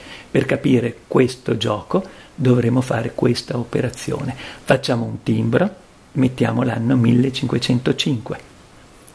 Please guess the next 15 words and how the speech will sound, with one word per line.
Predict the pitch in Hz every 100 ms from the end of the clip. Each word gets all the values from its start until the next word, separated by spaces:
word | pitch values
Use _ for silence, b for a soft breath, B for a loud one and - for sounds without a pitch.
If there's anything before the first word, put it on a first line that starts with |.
| -
Adesso | - 123 -
dobbiamo | 120 117 117 120
trovare | - 120 113
i | 117
numeri | 135 156 120 117
di | 120
Leonardo | 131 156 139 139 294 285 -
legati | 151 131 120 -
all'età | 123 120 123
di | 120
Cristo | - 123 - 123
morto | 120 - -
a |
trentatré | - - 117 147 147 - 117
anni. | 110 117